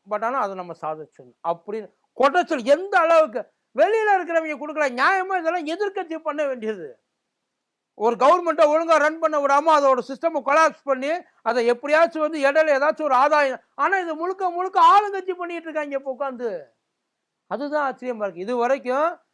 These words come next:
தலை நிமிர்ந்து இருந்த அந்த ஒரு பதவிகள், ஆளுநர்ன்ற பதவி, குடியரசுத் தலைவர்ன்ற பதவி, இது அத்தனையும் இவங்களால வெக்கி தலை குனிய வேண்டியதாகி போச்சு.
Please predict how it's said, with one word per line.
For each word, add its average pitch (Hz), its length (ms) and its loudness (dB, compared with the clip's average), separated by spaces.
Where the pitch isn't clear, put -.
தலை 262 240 2
நிமிர்ந்து 349 400 -6
இருந்த 285 240 -4
அந்த 240 240 -2
ஒரு 214 200 -4
பதவிகள், 220 560 -4
ஆளுநர்ன்ற 202 520 0
பதவி, 196 400 -10
குடியரசுத் 220 440 -4
தலைவர்ன்ற 196 360 -10
பதவி, 208 540 -12
இது 185 160 -6
அத்தனையும் 247 600 -6
இவங்களால 247 480 -4
வெக்கி 233 460 -10
தலை 262 280 4
குனிய 262 320 -6
வேண்டியதாகி 185 420 -10
போச்சு. - 400 -20